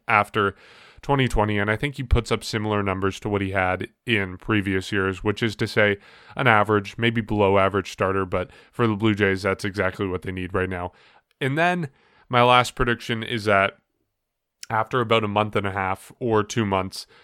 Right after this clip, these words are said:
um, someone will replace, uh, either Tanner Roark or Steven Matz in the rotation, and I think that someone is Nate Pearson. I think Nate Pearson is gonna start the season in triple A. Um, I think after the twenty,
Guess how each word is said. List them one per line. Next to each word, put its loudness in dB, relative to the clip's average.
um, 0
someone 2
will 2
replace, 0
uh, 4
either 2
Tanner 2
Roark 2
or -2
Steven -4
Matz -2
in -6
the -6
rotation, -4
and -4
I 0
think -2
that 0
someone -4
is -6
Nate -6
Pearson. -4
I 4
think 2
Nate -2
Pearson -2
is -6
gonna -6
start -2
the -4
season 0
in -2
triple 4
A. 4
Um, 4
I 8
think -2
after 2
the 0
twenty, 0